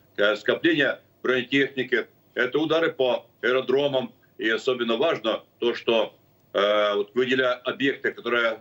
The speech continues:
осуществляют ежедневно атаки беспилотниками,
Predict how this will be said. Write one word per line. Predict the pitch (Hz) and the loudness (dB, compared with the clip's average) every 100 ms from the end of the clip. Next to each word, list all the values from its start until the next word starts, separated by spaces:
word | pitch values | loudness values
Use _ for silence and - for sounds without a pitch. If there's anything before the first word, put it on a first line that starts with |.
| - | -12
осуществляют | - - - 135 120 | -16 -14 0 0 0
ежедневно | 127 131 139 135 135 104 98 - | -2 0 -2 0 0 0 -4 -2
атаки | 131 127 113 95 110 - | -4 0 0 0 -6 -4
беспилотниками, | 131 160 156 156 156 123 107 92 - 80 76 | 0 -2 0 0 2 2 0 -8 -10 -12 -12